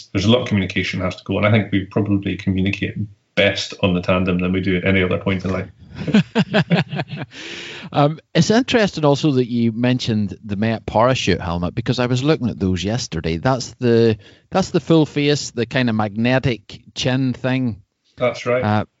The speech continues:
Speaker 2: how are those? Are those? They look amazing.
Speaker 1: No,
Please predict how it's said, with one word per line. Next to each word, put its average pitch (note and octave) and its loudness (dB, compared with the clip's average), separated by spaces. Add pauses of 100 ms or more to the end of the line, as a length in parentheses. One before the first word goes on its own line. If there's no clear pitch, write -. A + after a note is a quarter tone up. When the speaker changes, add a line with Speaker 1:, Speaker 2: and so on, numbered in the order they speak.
(140)
Speaker 2:
how F#3+ 2
are E3+ 4
those? C3 4
Are G#2+ -4
those? G3 2
They E3 -2
look G#2+ -4
amazing. F2 -6 (560)
Speaker 1:
No, F#2+ -2